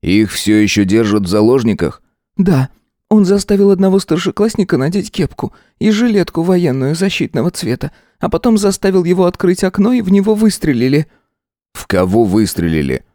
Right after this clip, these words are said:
В террориста?» уточнил боец. «Нет, в школьника. Его убили, в голову попали». Спецназовцы переглянулись. «Сколько бандитов?»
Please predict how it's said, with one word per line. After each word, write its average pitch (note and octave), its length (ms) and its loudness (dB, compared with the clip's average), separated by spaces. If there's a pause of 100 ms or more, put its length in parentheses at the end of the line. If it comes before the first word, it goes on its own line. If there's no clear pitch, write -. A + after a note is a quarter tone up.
(380)
В - 140 -12
террориста?» G#2+ 840 0 (360)
уточнил A2 460 2
боец. F#2 440 0 (220)
«Нет, G#3+ 360 6
в - 80 -10
школьника. D#3+ 640 -2 (360)
Его A#3 320 2
убили, F#3 340 2
в D#3+ 120 -4
голову F#3+ 380 2
попали». C3+ 500 -2 (400)
Спецназовцы G#2 800 -2
переглянулись. G2 720 0 (420)
«Сколько G#2+ 640 0
бандитов?» G2+ 720 0